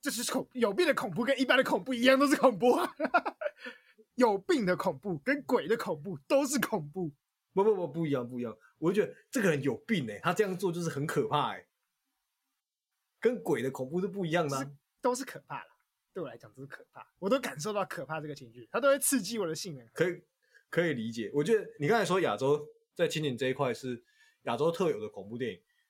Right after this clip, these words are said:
Speaker 2: 我觉得可以更广的再推到，其实亚洲恐怖特别着重在人际关系。我们有很多那种很细微、很微小的那些感受，然后在人际关系里面就是那种人际动力，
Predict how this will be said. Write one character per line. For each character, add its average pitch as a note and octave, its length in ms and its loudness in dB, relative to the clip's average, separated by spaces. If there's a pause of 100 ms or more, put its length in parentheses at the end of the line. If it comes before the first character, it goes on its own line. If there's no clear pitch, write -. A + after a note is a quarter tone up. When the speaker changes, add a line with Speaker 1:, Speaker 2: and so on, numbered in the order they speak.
(100)
Speaker 2:
我 D3 180 0
觉 E3 180 0
得 E3 380 0 (580)
可 G3+ 140 2
以 F3 60 2
更 D#3+ 260 0
广 G2 240 -6
的 G#2 60 -10
再 C3+ 140 0
推 B2 280 -6
到， A#2 340 -6 (380)
其 E3+ 160 -4
实 A2+ 460 -6
亚 A2+ 160 -6
洲 E3 160 2
恐 G#2 200 -10
怖 B2+ 140 -6
特 D3 200 0
别 G2 180 -6
着 G2+ 240 -10
重 A2+ 200 -8
在 G#2+ 220 -6
人 G#2 180 -10
际 C3 160 -10
关 G#2 200 -8
系。 F#2+ 320 -16
我 D#3 80 -4
们 E3+ 100 0
有 E3+ 60 4
很 D3 180 0
多 G3+ 140 4
那 A3+ 80 0
种 F#3+ 120 0
很 A#2 220 -4
细 D#3 440 -2
微、 G2 260 -4
很 A2 280 -6 (580)
微 D3 260 2
小 C#3 240 0
的 G#2+ 100 -12
那 C#3 140 -2
些 D3 420 0 (300)
感 G2+ 280 -4
受， B2 360 -2
然 G#2 100 -8
后 B2+ 60 -2
在 C#3+ 140 0
人 A#2+ 200 -2
际 D3 160 -8
关 C#3 180 0
系 C3+ 140 -6
里 A2+ 80 -6
面 A2+ 260 -4 (260)
就 C#3+ 100 -6
是 D#3 60 -4
那 D3+ 60 -4
种 F2+ 140 -8 (220)
人 G#2 220 -12
际 C#3 180 -8
动 C3 300 -4
力， B2+ 160 -10